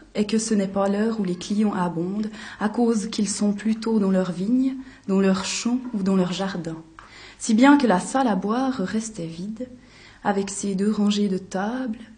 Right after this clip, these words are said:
qui allaient jusqu'à la fenêtre, dans une espèce de brouillard où on ne les distinguait qu'assez mal. Et rassuré, Fontana tira sur sa pipe par deux fois,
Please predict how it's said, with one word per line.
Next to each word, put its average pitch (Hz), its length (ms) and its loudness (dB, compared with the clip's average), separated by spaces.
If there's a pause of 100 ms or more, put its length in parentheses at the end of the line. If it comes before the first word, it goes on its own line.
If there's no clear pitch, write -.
qui - 180 -2
allaient 202 280 2
jusqu'à - 320 -4
la 165 100 -6
fenêtre, 202 720 -4 (320)
dans 202 140 -2
une 190 240 -2
espèce 220 580 -4
de 175 80 -6
brouillard 190 720 -6 (280)
où 196 100 -2
on 190 80 2
ne 190 140 4
les 175 180 -2
distinguait 185 760 -6
qu'assez 185 420 -8
mal. 156 160 -4 (1600)
Et 240 180 6
rassuré, 208 760 0 (720)
Fontana 269 680 8
tira 240 380 2
sur 220 200 -2
sa 180 220 -2
pipe 254 440 -4
par 165 200 -2
deux 190 160 -2
fois, - 400 -8